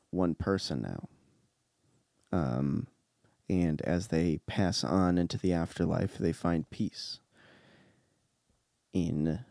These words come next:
the union of their minds. Thanatos and Genesis pass on into Elysia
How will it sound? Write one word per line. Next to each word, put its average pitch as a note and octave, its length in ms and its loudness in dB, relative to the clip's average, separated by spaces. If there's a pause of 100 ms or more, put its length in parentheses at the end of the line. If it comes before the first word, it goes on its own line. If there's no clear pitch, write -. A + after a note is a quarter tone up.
(580)
the E2 120 4
union E2 540 2 (100)
of - 320 -2
their E2 160 0
minds. - 640 -4 (2500)
Thanatos G2 640 4
and F#2 100 -2
Genesis - 800 0 (840)
pass - 340 -4
on F2 320 4
into E2+ 280 0
Elysia F2 760 4